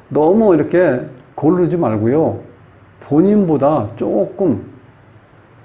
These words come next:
인격이라든가 모든 면에서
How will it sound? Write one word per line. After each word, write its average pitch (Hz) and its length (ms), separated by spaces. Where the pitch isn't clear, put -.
인격이라든가 180 880
모든 143 380
면에서 135 580